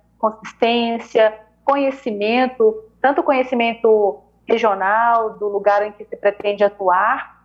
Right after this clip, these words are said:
e como também, é, conhecimento sobre o roteiro de projetos e conhecer os financiadores, que nós vamos, lógico, buscar também recursos, é, vamos a campo buscar recursos.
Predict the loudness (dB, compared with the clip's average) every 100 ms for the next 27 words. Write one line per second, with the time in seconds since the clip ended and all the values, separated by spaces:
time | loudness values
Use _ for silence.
0 | _ _ _ -4 0 -2 0 0 2 2
1 | 0 -2 2 2 2 2 -2 0 0 0
2 | 0 -6 -4 0 2 2 2 2 2 0
3 | 0 -2 0 -2 0 -2 -4 -6 -4 -2
4 | -2 -4 -6 _ _ -20 _ _ _ _
5 | _ _ 0 2 2 0 -10 _ -4 -2
6 | 0 -2 -2 -4 -6 -6 0 0 2 2
7 | 2 0 -6 -16 -4 -2 0 -4 -2 0
8 | 2 0 -4 -14 -8 -2 -2 -2 -8 -2
9 | -2 -4 -12 -10 -6 -6 -2 0 2 0
10 | -4 -6 -4 -6 -2 -4 -4 -2 -2 0
11 | -4 -2 -6 -6 -8 -8 -10 -14 -14